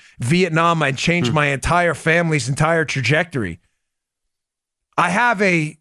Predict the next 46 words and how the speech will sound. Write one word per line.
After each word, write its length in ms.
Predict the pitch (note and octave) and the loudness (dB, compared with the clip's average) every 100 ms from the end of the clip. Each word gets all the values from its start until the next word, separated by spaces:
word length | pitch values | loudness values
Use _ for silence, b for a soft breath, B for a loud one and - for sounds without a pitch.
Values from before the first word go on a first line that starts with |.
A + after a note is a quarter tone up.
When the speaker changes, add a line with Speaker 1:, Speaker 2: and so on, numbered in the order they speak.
| - | -6
Speaker 1:
tragic 640 | - F#3 A3+ G3 G3 - | -2 2 2 2 0 0
appreciation, 920 | F3 F3 G3+ - E3+ F#3 G#3 - A#2 | -2 0 0 0 2 2 0 -4 -2
and 120 | B2+ | 0
I 100 | C#3+ | 2
mean 280 | D3 E3+ G3 | 2 2 2
that, 260 | C#3+ F2 E2 b b b - | 0 -2 -10 b b b -2
for 140 | F#3+ | 0
what 200 | G3+ A#3+ | 2 2
the 120 | A3+ | 2
effects 420 | G3+ - G#3+ A3+ E3+ | 0 2 0 0 -4
of 160 | C#3 | 2
real 180 | G3+ G#3+ | 2 4
world 280 | G3+ G#3 F3 | 4 2 2
violence 520 | F3 F#3 F#3+ E3 - | 2 2 2 -2 0
are. 380 | D#3+ G#3+ F3 - _ _ _ _ _ _ _ - | 2 2 0 -8 _ _ _ _ _ _ _ 0
If 80 | D#3+ | 0
you 100 | F#3+ | 2
come 240 | A#3 D4 | 2 2
into 140 | D4 | 0
this 180 | A#3+ C4 | 0 0
show 300 | - A#3 G3+ | 0 0 0
to 120 | F3 | 0
expect 400 | E3+ - G#3+ A3 | -2 -2 -2 -2
some 260 | - A3 G3 | -2 -2 0
guy 240 | G#3 A3+ | 2 0
go, 140 | E3 C#3+ b b - | 0 -6 b b 0
you 100 | F#3 | 2
know, 140 | F#3 | 2
"Kill 360 | F3+ - F#4 F4+ | 0 0 2 2
'em 60 | F4 | 4
all, 400 | F4+ F4+ F4 D4+ | 6 6 4 4
nuke 320 | D4 F4 F4 | 2 2 2
'em," 100 | G3 | 2
you 160 | F#3 C4 | 2 2
got 220 | E4 - | 2 0
the 100 | G3+ | 0
wrong 340 | F#3 B3 C4 | 2 4 2
show. 500 | - F#3+ G#3+ F#3 E2+ | 0 0 2 2 0
This 200 | A2 F3 | -4 -2
is, 140 | A3+ - | -4 -2
that's 260 | G#3+ A#3+ | -2 0
not 240 | B3+ C4 F3+ | 0 0 2
this 160 | A3 | 0
show. 380 | - B2+ D#2 - _ _ _ _ _ _ _ _ | 0 -6 -8 -10 _ _ _ _ _ _ _ _
And 120 | C#3 E3 | -2 0
I, 160 | G#3 | 0